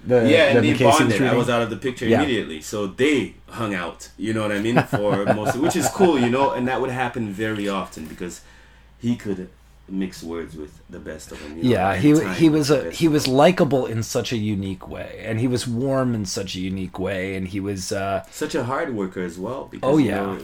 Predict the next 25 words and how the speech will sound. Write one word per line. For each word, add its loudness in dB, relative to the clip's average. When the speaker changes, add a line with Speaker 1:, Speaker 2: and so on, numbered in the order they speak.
Speaker 2:
uh, -6
running -6
a -8
business -8
a -18
few -12
years -8
into -8
the -8
country, -14
already -10
running -12
a -14
restaurant, -10
and -14
Speaker 1:
Yeah. -4
Speaker 2:
he -4
was -6
a -6
really -4
hard, -8
dedicated, -6
reliable -8
human -12
being. -10